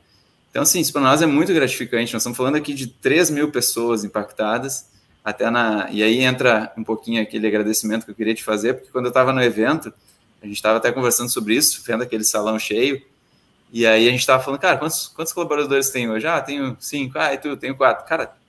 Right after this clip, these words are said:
multiplica isso, né? E olha quantas pessoas esse cara impactou, né? E aí alguém pode dizer, "Ah, tá puxando o saco do Érico." Cara, pode pensar o que quiser, mas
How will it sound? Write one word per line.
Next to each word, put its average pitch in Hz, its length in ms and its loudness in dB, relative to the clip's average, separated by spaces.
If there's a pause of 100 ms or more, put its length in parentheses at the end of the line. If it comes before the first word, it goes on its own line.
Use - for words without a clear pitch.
(300)
multiplica 147 600 0
isso, 151 540 2 (160)
né? 117 260 -6 (420)
E 123 100 0
olha 147 180 8
quantas 165 360 2
pessoas 151 460 2
esse - 180 2
cara 147 180 2
impactou, 143 600 -6
né? 107 220 -8 (380)
E 107 60 0
aí 113 120 6
alguém 131 240 4
pode 135 160 2
dizer, 151 160 -2
"Ah, 208 120 2
tá 185 100 0
puxando 170 280 -4
o - 40 -4
saco 156 340 -2
do 139 100 -6
Érico." 143 540 -4
Cara, - 260 -4
pode 202 360 -4
pensar 151 360 2
o 170 60 -2
que 170 120 -6
quiser, 147 480 -6 (420)
mas 113 880 2